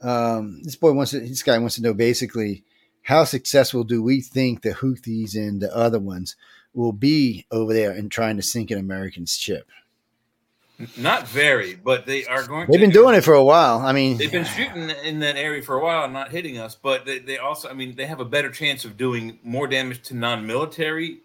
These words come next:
Speaker 2: type vessels, uh, because they did, I'm sure they've got some of the equipment we left behind in Afghanistan, because o-, o-, otherwise they would not be as bold. They've gotta have something that's bolstered their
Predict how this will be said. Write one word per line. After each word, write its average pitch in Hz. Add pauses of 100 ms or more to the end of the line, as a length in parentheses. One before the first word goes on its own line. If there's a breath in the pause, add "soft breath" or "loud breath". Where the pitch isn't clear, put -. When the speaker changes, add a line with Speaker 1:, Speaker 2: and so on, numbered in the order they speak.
(260)
Speaker 2:
type 151
vessels, 160 (600)
uh, 123
because 131
they 139
did, 160
I'm 127
sure 139
they've 120
got 123
some 151
of 135
the 123
equipment 120
we 117
left 113
behind 110
in 104
Afghanistan, 98
because 113
o-, 214
o-, 233
otherwise 120
they 135
would 131
not 127
be 120
as 107
bold. 104 (300 soft breath)
They've 131
gotta 135
have 127
something 160
that's 120
bolstered 127
their 113